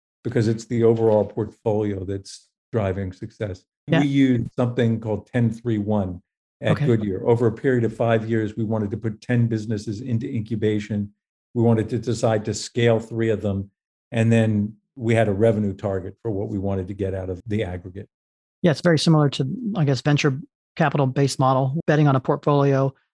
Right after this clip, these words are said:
Speaker 2: knowing that some are probably gonna fail, others may return some capital, but you'll have those outliers that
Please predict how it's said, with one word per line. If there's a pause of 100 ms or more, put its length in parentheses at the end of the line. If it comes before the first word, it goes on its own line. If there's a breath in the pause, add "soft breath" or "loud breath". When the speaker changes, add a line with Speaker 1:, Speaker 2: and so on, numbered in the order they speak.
(120)
Speaker 2:
knowing
that
some
are (120)
probably
gonna
fail, (400)
others
may (140)
return
some
capital,
but
you'll
have
those
outliers
that